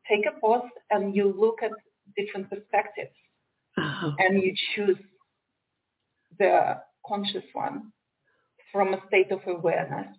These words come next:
Speaker 1: So it's a different quality of life. It
Speaker 2: Uh-huh.
Speaker 1: becomes deeper and it becomes much more interesting and much more conscious. It's not necessarily, it's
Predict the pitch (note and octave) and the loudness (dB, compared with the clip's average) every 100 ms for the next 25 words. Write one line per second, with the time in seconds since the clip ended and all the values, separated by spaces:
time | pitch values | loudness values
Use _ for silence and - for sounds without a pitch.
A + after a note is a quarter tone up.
0 | _ G3 _ A3+ G#3+ A3 F3+ G#3+ A#3+ C4 | _ -20 _ 6 6 0 -6 -6 -6 -8
1 | C4 B3+ _ G3 F#3+ G3+ G3+ G3 - - | -10 -14 _ -8 2 4 4 2 -2 -12
2 | - E3+ - _ - - G3 _ - - | -10 -12 -12 _ -4 -4 -6 _ -20 -20
3 | _ G3 G3+ G3+ G#3 - G#3+ G#3+ G#3+ E3+ | _ 0 0 0 -2 0 0 0 -4 -8
4 | - - G#3+ G#3+ B3+ C#4 D4+ D4+ _ _ | -8 -4 -4 -2 2 4 2 -4 _ _
5 | _ G3+ G#3 G#3 E3+ F#3 - F#3+ F#3+ _ | _ -2 0 0 2 0 -2 -14 -14 _
6 | - F#3+ G3 G3 - G3+ - - G#3 G3+ | -18 -8 -6 -6 -6 -6 -6 -10 -4 -2
7 | G3+ A#3 B3 - C4 D4 D4 - - - | -2 -6 -8 -6 0 0 -2 -16 -16 -2
8 | G3 F#3+ F#3 - F#3+ E3+ - F3+ F#3 - | 0 2 -2 -2 -4 -6 -8 -10 -4 -4
9 | - - _ _ _ - _ _ G#3+ G#3+ | -4 -12 _ _ _ -20 _ _ 2 2
10 | - A3 A3+ A3+ A3+ G#3 - G3+ F#3+ F3+ | -2 2 2 0 -6 -6 2 4 6 6
11 | F#3 F3 - _ _ _ - - | 4 2 -4 _ _ _ -4 -2